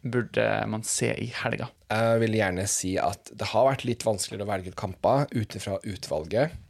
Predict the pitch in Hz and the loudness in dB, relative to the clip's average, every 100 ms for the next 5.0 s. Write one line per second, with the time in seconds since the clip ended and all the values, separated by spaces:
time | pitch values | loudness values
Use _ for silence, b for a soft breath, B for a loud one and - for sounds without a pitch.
0 | - - 113 - 98 98 120 127 - - | -18 -8 -6 -4 0 0 0 -4 -18 -12
1 | 85 95 - 110 98 92 95 - - 120 | -6 -4 -4 -4 -6 -6 -8 -10 -2 2
2 | 113 95 92 92 87 98 143 170 - B | 2 2 0 0 2 2 2 0 -10 B
3 | B B B - 98 101 104 90 - 85 | B B B -10 -4 -4 -4 -8 -6 -4
4 | 98 92 90 85 85 85 85 85 - | -2 -2 0 -2 -2 -4 -4 -2 -4